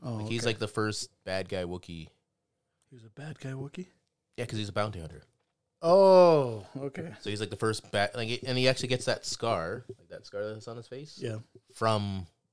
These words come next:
Speaker 2: um, Obi-Wan.
Speaker 1: Oh, really?
Speaker 2: Yeah, Obi-Wan and him fight, and then
Speaker 1: On Tatooine, or?
Speaker 2: Yeah. And Obi-Wan gets him with the, uh,
Speaker 1: With the
Speaker 2: lightsaber.
Speaker 1: lightsaber?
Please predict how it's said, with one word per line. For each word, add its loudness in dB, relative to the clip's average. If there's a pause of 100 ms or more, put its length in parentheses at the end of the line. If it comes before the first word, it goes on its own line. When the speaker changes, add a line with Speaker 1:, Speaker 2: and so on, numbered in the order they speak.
Speaker 2:
um, -8
Obi-Wan. -12 (880)
Speaker 1:
Oh, -4
really? -6 (240)
Speaker 2:
Yeah, -14 (200)
Obi-Wan -10
and -10
him -10
fight, 4 (120)
and -14
then -12 (180)
Speaker 1:
On -2
Tatooine, -2
or? -2 (160)
Speaker 2:
Yeah. -8 (1160)
And -12
Obi-Wan -10
gets -16
him -20
with -20 (100)
the, -20
uh, -20 (920)
Speaker 1:
With -18
the -8
Speaker 2:
lightsaber. -6
Speaker 1:
lightsaber? -16